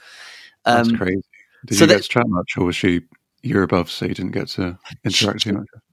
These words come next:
Speaker 2: Uh, well, <laughs> the, the most interaction I had, uh, I mean, w-, we did talk, you know,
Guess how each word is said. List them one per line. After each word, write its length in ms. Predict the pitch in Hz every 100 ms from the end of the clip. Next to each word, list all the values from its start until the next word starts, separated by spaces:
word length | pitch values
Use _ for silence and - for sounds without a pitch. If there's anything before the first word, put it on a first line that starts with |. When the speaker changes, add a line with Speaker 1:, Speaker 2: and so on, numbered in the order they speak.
| -
Speaker 2:
Uh, 60 | 175
well, 160 | 180
<laughs> 0 |
the, 760 | 202 202 185 175 - - 226 156
the 100 | 160
most 320 | 165 170 -
interaction 580 | 165 156 151 139 - 139
I 80 | 135
had, 360 | 139 131 135 - -
uh, 100 | 156
I 60 |
mean, 160 | 165 160
w-, 220 | - 165 165
we 260 | 160 185
did 260 | 165 208 156
talk, 400 | - 113 - -
you 80 |
know, 120 | 117